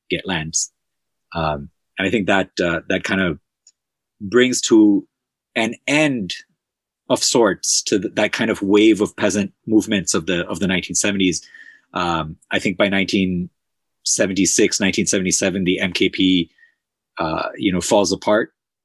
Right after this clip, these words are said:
partly because of some of the, they, they don't know how to handle the fact that the peasants have been demobilized in Hashtnagar and that the peasants are, are kind of <laughs> demobilized in, uh,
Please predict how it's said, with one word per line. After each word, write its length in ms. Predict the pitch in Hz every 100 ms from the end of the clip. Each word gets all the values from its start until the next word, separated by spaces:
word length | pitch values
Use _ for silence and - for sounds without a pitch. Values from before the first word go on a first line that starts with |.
| _
partly 320 | - 107 110 104
because 280 | - 104
of 100 | 92
some 160 | - 98
of 160 | 92 -
the, 340 | 87 82 80 _
they, 140 | 101 101
they 80 | 113
don't 220 | 117 123
know 140 | 120 107
how 180 | 113
to 80 | 110
handle 380 | 92 104 107 104
the 100 | 92
fact 340 | - 95 92 _ _ _ _ _ _ -
that 260 | 95 101 - _ -
the 200 | 104 90
peasants 340 | 110 98 101
have 140 | 104
been 160 | 87 95
demobilized 640 | 104 101 98 104 95 90
in 80 | 92
Hashtnagar 560 | 78 98 104 92 90 82 - _ _ _ -
and 100 | 95
that 100 | 90
the 100 | 92
peasants 420 | - 95 101 87
are, 220 | 95 90 _ -
are 80 | 101
kind 240 | - 104
of 100 | 104
<laughs> 80 | 117
demobilized 680 | 101 113 98 104 101 90 - -
in, 320 | 101 95 92
uh, 220 | 90 92